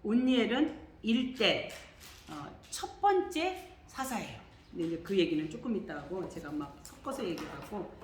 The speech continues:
헷갈리는데 그, 어, 이걸로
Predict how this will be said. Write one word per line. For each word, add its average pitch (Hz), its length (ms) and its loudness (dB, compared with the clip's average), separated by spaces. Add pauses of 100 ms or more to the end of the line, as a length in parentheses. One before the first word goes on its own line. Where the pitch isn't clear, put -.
(180)
헷갈리는데 190 760 -2 (240)
그, 202 500 2 (1700)
어, 57 280 -14 (920)
이걸로 175 420 -8